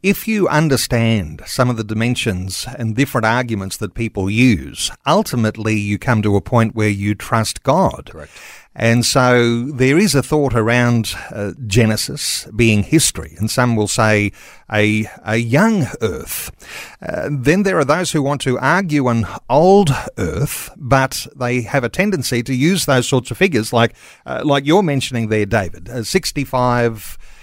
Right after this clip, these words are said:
Speaker 1: million years. Uh, then you can talk billion years. And then we talk about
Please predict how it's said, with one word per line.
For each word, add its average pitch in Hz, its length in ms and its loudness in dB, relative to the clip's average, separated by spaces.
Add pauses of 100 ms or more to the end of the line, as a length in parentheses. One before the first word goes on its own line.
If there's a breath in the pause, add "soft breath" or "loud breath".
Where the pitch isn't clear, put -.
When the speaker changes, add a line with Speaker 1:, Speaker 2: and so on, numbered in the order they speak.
(120)
Speaker 1:
million 127 400 2
years. - 560 0 (460 loud breath)
Uh, 101 280 -2
then 139 320 2
you 131 140 4
can 123 200 0
talk 131 280 0 (240)
billion 135 640 4
years. 113 720 0
And 151 100 -8
then 156 60 -4
we 156 100 -4
talk 147 200 0
about 120 240 0